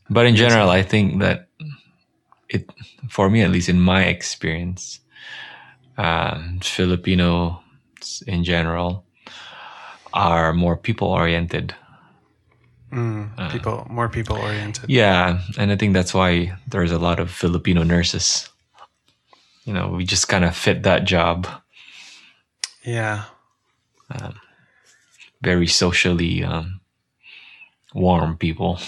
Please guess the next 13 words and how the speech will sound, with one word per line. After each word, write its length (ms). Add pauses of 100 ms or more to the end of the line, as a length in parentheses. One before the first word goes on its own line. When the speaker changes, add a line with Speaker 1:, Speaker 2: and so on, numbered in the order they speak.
(640)
Speaker 1:
I 80
suppose. 560 (400)
<laughs> 460
What 100
do 80
you 80
think? 240 (1120)
Speaker 2:
Yeah, 300
the, 220 (200)
yeah, 340
inter-, 600
interesting. 540
Uh, 320